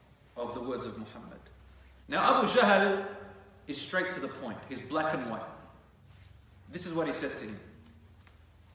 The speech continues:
He said, "You know Abdul Manaf, which is another name for Banu Hashim, the great-grandfathers of Muhammad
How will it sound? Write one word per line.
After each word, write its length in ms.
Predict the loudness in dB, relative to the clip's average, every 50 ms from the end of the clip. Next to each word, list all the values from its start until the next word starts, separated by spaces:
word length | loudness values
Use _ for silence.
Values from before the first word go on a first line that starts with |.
| -20 -20 -20 -20 -20 -20 -20 -20 -20 -20 -16
He 100 | -12 -8
said, 480 | -6 -2 -2 0 0 -2 -4 -6 -10 -14 -18 -20 -20 -20 -20 -20 -20 -20 -20 -20 -20 -20 -20 -20 -20 -20 -20 -20 -20 -20 -20 _ -20 -20 -20 -20 -20 -20 -20 -20 -20 -20 -12
"You 140 | -4 -2 0
know 440 | 2 4 6 6 6 4 2 -2 -4 -8 -12 -14 -18 -20 -20 -20 -20 -20 -20 -20 -20 -20 -20 -20 -20 -20 -20 -20 -20 -20 -20 -20 -20 -20 -20 -20 -16 -4 2
Abdul 280 | 4 4 6 6 4 4
Manaf, 420 | 4 4 4 4 4 4 2 0 -2 -6 -8 -12 -14 -16 -18 -20 -20 -20 -20 -20 -12
which 240 | -12 -10 -10 -8 -10
is 240 | -10 -10 -10 -10 -10
another 320 | -8 -6 -4 -4 -4 -4
name 180 | -4 -4 -4 -6
for 140 | -6 -6
Banu 280 | -6 -4 -4 -4 -4 -6
Hashim, 380 | -4 -4 -4 -4 -4 -6 -8 -12 -12 -16 -20 -20 -20 -20 -18 -12
the 380 | -10 -8 -8 -8 -10 -12 -16 -18 -20 -20 -20 -20 -20 -20 -20 -20 -18 -6
great-grandfathers 800 | -4 -2 -2 0 0 0 0 0 0 0 0 0 0 -2 -2 -4
of 120 | -6 -8 -10
Muhammad 420 | -10 -8 -6 -6 -6 -6 -6 -8